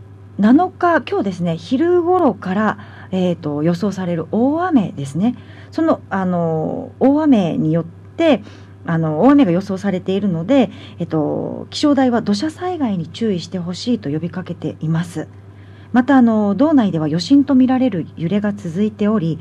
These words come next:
気象台は今後一週間ほど最大震度六強程度の地震に警戒してほしいと呼びかけているとのことです。うん。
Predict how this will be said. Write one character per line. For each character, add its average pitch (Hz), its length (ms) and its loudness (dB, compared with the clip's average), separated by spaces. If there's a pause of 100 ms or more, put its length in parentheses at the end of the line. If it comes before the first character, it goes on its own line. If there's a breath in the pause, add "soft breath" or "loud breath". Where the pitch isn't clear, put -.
(160 loud breath)
気 - 140 -10
象 233 160 2
台 214 220 0
は 220 120 0
今 226 240 2
後 240 120 4
一 233 40 2
週 247 240 -2
間 180 220 -4
ほ 165 140 -4
ど 208 160 0 (260 loud breath)
最 208 240 0
大 196 180 -2
震 185 280 -2
度 160 160 -8
六 220 440 -2 (120)
強 262 140 0
程 247 300 -2
度 196 120 -2
の 262 120 4
地 170 140 -6
震 165 220 -4
に 156 80 -4
警 185 200 -6
戒 202 240 -4
し 202 80 -10
て 220 120 -8
ほ 214 120 -6
し 330 180 -6
い - 40 -8
と - 100 -12
呼 127 60 -4
び - 100 -10
か 160 120 -12
け - 100 -14
て 113 140 -10
い 131 80 -6
る 220 80 -4
と 214 120 -6
の 170 100 -4
こ - 120 -14
と 170 140 -8
で 156 100 -6
す。 - 220 -16 (920 loud breath)
う 214 60 6
ん。 208 420 6